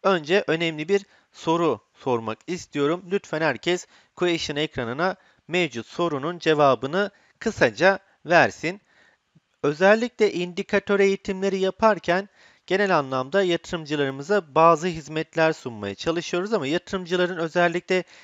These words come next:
indikatörlere bakış açısını öğrenmek adına bir soru sormak istiyorum. Neden indikatöre ihtiyaç duyarız?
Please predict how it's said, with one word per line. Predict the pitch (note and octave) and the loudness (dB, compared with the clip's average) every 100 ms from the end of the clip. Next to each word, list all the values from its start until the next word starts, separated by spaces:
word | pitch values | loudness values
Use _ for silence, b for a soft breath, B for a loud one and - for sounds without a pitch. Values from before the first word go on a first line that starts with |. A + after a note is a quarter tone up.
| B C3+ | B -12
indikatörlere | D3+ E3 - F3 - E3+ E3+ F3+ | -10 -8 -2 -2 0 -2 0 -2
bakış | D#3+ E3 - | -4 -6 -6
açısını | E3+ - D3+ | -8 -8 -8
öğrenmek | D3 F#3 E3 C3+ D3 G#3 | -2 0 0 -2 -4 -4
adına | C#3 F#3+ F#3 | -4 -8 -8
bir | |
soru | - E3+ D#3 | -8 -6 -4
sormak | C#3 A2 G2+ - | -2 -2 -4 -10
istiyorum. | - G2+ F#2 _ b b b b B2 | -8 -8 -8 _ b b b b -6
Neden | D#3 F#3 A3+ A3+ _ - | -2 2 2 0 _ -8
indikatöre | E3 F3 E3+ F#3 F#3+ F3 E3+ D#3 G3+ A3 _ _ _ - | -8 -8 -10 -4 -2 0 0 2 2 0 _ _ _ -10
ihtiyaç | F3+ E3 - D#3+ F#3 - - | -8 -8 -6 2 2 0 -4
duyarız? | D#3+ C3+ G2 - - | 2 2 2 -8 -18